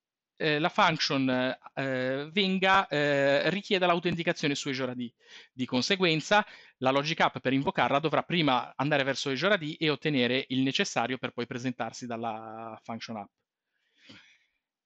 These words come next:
Interviene poi il problema della scalabilità. Come dicevamo prima, ehm, su, eh, PowerShell noi riusciamo a eseguire una funzione alla volta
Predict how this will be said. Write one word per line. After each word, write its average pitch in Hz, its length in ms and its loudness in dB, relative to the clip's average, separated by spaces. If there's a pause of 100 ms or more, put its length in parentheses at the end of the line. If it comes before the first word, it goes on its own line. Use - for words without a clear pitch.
(240)
Interviene 247 480 6
poi 214 140 4
il 214 60 2
problema 180 340 2
della 156 200 2
scalabilità. 151 760 0 (280)
Come 185 320 0
dicevamo 185 520 2
prima, 123 460 0 (180)
ehm, 123 920 0 (1600)
su, - 640 2 (1080)
eh, 127 520 0
PowerShell 202 640 4
noi 202 200 4
riusciamo 180 340 2
a - 20 2
eseguire 175 420 0
una 160 140 0
funzione 185 920 0 (180)
alla 147 240 6
volta 120 500 -2